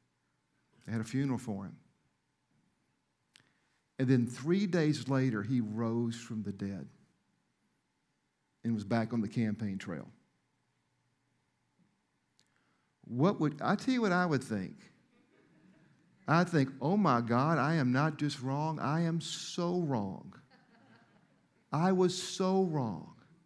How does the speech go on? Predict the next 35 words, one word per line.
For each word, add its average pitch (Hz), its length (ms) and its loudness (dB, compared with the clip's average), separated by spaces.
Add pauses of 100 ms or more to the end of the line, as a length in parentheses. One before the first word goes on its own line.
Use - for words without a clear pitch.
(1400)
And, 139 220 4
I, 131 180 0
and 147 260 2
if 151 200 0
you 165 160 4
were, 170 180 4 (160)
the, 139 160 2
the 131 320 4
other 143 140 4
group 160 180 4
would 135 100 -2
say, 143 200 0
"Oh, 165 140 0
we 139 140 2
were 147 160 0
so 165 300 -4
right." 165 320 -2 (420)
This, 147 260 6
this 185 220 4
is 202 140 -4
what 214 180 4
the 196 80 4
resurrection 156 840 2
was. 127 300 0
It 170 160 2
was 170 240 2
the 151 140 2
vindication 135 1300 -2
of 117 200 -2
Jesus. 117 520 0
It 170 200 4
was 143 200 -2
saying, 135 420 2 (360)
"This 135 220 2
is, - 180 -2